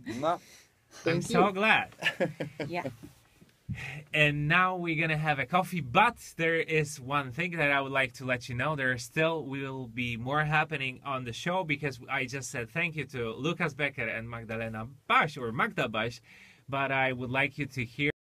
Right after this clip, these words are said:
Speaker 2: Maxi Alemzo. He is an Afro-American rapper living in, uh, Poznań. He comes from Nigeria,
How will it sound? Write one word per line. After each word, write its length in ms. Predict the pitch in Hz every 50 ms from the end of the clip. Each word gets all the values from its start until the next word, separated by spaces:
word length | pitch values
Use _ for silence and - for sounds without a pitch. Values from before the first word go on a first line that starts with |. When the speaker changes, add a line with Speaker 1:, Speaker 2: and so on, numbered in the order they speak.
| _ _ - 151
Speaker 2:
Maxi 640 | 127 123 127 151 165 160 - - 151 156 151 135 -
Alemzo. 800 | 131 131 135 143 175 190 170 147 117 120 101 92 76 65 - -
He 340 | - 147 165 175 175 180
is 400 | - - - 131 139 143 135 -
an 220 | 143 135 131 131 -
Afro-American 920 | - 147 151 - - 139 135 135 143 151 151 151 151 151 156 151 151 151 - - - - - - - - - - -
rapper 640 | 113 117 143 170 185 - 190 190 190 190 185 175 - _ _ -
living 560 | 123 127 143 160 180 175 165 180 175 170 165
in, 300 | 147 156 151 147 147 143
uh, 220 | 135 131 131 127 117 - _
Poznań. 600 | - 180 175 170 160 165 180 175 175 180 185 175 156
He 560 | - - - - 151 151 151 151 151 151 143
comes 220 | 147 175 165 160 156
from 300 | - 160 147 143 135 135
Nigeria, 800 | 131 131 131 127 156 160 160 160 156 151 151 151 151 151 143